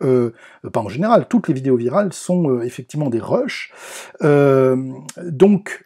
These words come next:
euh, des preuves, hein. Euh, et vous voyez bien, l'idée c'est que, euh, c'est parce qu'on n'a pas pu accéder, encore une fois, à une, une, une médiation, euh, classique, qu'on est obligé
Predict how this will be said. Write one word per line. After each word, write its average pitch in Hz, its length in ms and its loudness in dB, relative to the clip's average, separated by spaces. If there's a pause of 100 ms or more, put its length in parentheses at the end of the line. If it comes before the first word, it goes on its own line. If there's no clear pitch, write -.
euh, 139 140 0
des 120 120 2
preuves, 214 440 -2 (320)
hein. - 160 -12 (340)
Euh, 139 380 2
et 160 160 2
vous 151 100 -8
voyez 143 160 0
bien, 214 200 0
l'idée 156 280 -2
c'est - 180 -2
que, 190 300 4 (240)
euh, 123 480 -2
c'est 175 140 0
parce 208 180 -2
qu'on 208 120 -4
n'a 185 100 0
pas 214 160 -8
pu 226 300 -2
accéder, 170 480 -2
encore 127 240 -8
une 123 100 -12
fois, 131 340 -12
à 165 240 2
une, 143 220 -4
une, 135 240 -6
une 143 160 -6
médiation, 151 600 -4
euh, - 80 -14
classique, 180 500 -4 (320)
qu'on 185 180 2
est 175 160 2
obligé 180 560 0